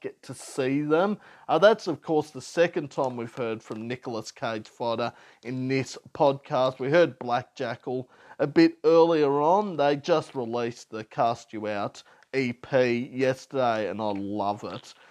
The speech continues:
And, um, yeah, Exiler is probably my second favourite song off the E P. Black Jackal, I think, still my personal favourite, but they're all good songs.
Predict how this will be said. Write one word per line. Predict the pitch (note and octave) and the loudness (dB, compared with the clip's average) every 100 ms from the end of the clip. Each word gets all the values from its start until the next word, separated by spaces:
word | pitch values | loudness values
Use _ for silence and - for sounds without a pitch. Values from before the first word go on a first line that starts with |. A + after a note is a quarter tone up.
| - - | -18 -8
And, | A#2 A#2+ | -4 2
um, | A#2+ A#2+ A#2 - | 4 2 -2 -10
yeah, | C#3+ C3+ A#2+ B2 | -6 -2 0 2
Exiler | E3+ G3+ F#3+ A3 A3 A3 G3+ F3 D3 D3+ | 2 2 4 4 6 4 6 6 4 0
is | D3+ | -8
probably | - - F#3+ E3+ E3 | -8 2 4 4 2
my | D3 C3+ C3+ C3 B2+ | 2 2 2 2 -2
second | - - F3+ F#3+ F#3 | -6 0 2 2 0
favourite | G3 F#3 F3+ F3 | 6 6 6 0
song | - F#3+ F#3+ | -4 -2 0
off | F3+ - | -2 -2
the | F3+ E3 E3+ | -6 -2 0
E | F3+ | 0
P. | E3+ F#3+ G#3 A3 - - _ - | 0 2 4 2 -2 -20 _ 2
Black | E3 D3+ - | 4 4 2
Jackal, | D#3 B2+ A#2+ B2+ C3 | -2 0 -2 -6 -4
I | B2+ | -4
think, | - B2+ | -6 -10
still | B2 - C3 A#2 | -10 -10 -8 -6
my | A#2+ G#2 | -4 -6
personal | - C3+ A#2+ - B2+ | -4 -2 -2 -4 -8
favourite, | - C#3 C#3+ D3+ F3 E3+ | -4 0 2 2 0 0
but | E3 | 0
they're | D#3 F3+ | 6 8
all | B3+ G#3+ | 8 4
good | C#3+ B2 A2 | -2 -10 -10
songs. | - G#2+ A#2 D3+ D3 | -14 -10 -8 -8 -12